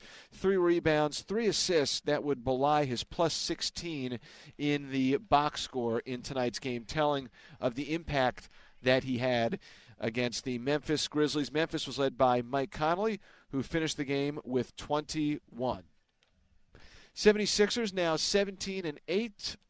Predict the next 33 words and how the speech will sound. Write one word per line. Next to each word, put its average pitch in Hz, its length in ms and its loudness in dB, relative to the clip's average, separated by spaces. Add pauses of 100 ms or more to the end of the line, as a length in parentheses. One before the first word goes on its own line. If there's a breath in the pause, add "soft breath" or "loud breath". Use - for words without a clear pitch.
on 143 180 2
the 135 80 -4
season. 220 400 -2
Sixers 180 720 2 (380 loud breath)
winning 147 220 0
their 127 140 2
fourth 190 280 0
straight 165 320 2
game, 156 220 -2
their 131 140 2
thirteenth 202 640 0
at 127 80 0
home. 139 240 2
This 135 180 -2
is 120 120 -8
their 120 320 4 (340 loud breath)
sixteenth - 600 -2
time 170 220 0
in 139 60 0
franchise 151 560 0
history 143 320 -2
getting 135 240 2
to 113 80 -4
seventeen 156 600 -2
wins 135 280 -4
through 175 300 -2
twenty-five 139 640 0
games, 135 320 -4
and 117 80 -12
just 113 160 -6
the 117 80 -6
third 160 340 0
time 131 380 0